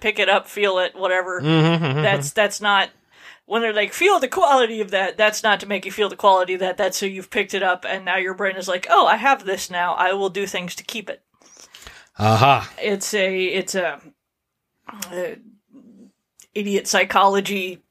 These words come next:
Speaker 1: hindbrain trick, you know? Your brain should be smarter than that, but it's not. So, uh, having things that people can pick up increase sales.
Speaker 2: Mm-hmm.
Speaker 1: And, uh, as opposed to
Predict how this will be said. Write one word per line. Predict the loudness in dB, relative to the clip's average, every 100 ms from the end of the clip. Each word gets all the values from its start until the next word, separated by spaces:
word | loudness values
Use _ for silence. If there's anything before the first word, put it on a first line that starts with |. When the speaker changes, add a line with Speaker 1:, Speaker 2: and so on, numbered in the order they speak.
| _ _
Speaker 1:
hindbrain | 0 0 2 0 0 0 -2 -6
trick, | -2 0 0 -6 -2
you | 0
know? | 4 4 2
Your | 0 -4
brain | -2 0 -2 -4 -10 -16 -20 -20 _ _ _
should | -2 -2 0
be | 0
smarter | 4 4 4
than | 2 -2
that, | -4 -4
but | -10
it's | -14 -12
not. | -8 -6 -8 -10 -14 -14 -12
So, | -6 2 4 6 4 2 -6 -20 -20 -20 _ 4
uh, | 4 4 0 -4 -6 -10 -16 _ _
having | 0 2 4 4
things | 2 2
that | 0
people | -2 2 2
can | 2 0
pick | 2 4
up | 2 2 0
increase | 0 0 -4 -2
sales. | -4 -4 -10 -14 -12 0
Speaker 2:
Mm-hmm. | 4 4 2 _ -8
Speaker 1:
And, | -4 -2 -2 -4 -8 -4
uh, | 2
as | 4 4 2 0
opposed | 2 2 2 -2
to | 0 0 -2